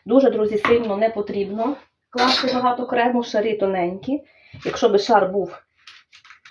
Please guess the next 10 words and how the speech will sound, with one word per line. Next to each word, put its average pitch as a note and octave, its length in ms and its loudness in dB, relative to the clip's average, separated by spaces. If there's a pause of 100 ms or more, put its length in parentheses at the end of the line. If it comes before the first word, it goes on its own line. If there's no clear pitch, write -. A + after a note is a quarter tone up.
(920)
якби F#3 240 4
шар G3+ 340 4
був F3 380 -6
в F3+ 40 -12
мене E3+ 320 -6 (260)
високий, E3+ 560 0
то F3+ 120 -6
тоді G#3 400 -6
друге E3 260 -6
діло. D#3 380 -4